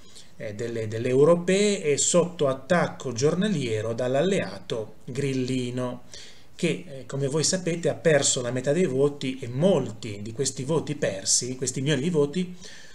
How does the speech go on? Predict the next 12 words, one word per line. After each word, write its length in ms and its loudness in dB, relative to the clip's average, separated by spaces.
sono 300 4
confluiti 800 2
la 100 -2
maggior 440 0
parte 480 0
nella 240 0
Lega 680 -2
e 120 -2
una 180 2
parte 720 -4
sono 300 -4
ritornati 840 -4